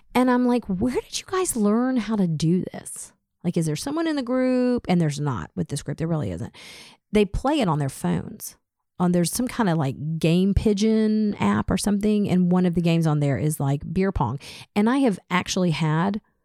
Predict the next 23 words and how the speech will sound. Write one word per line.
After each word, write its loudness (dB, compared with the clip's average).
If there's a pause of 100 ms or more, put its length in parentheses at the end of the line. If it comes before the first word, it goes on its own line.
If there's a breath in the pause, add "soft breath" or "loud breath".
(300)
Olivia 2
and 2
Will, 2
when 2
they 2
were 2
in, 0
like, -6
younger 0
in -2
high 2
school, -2
send 0
me 4
an 0
invitation 0
to -2
play 0
beer 0
pong -2
during -2
the -2
day. -2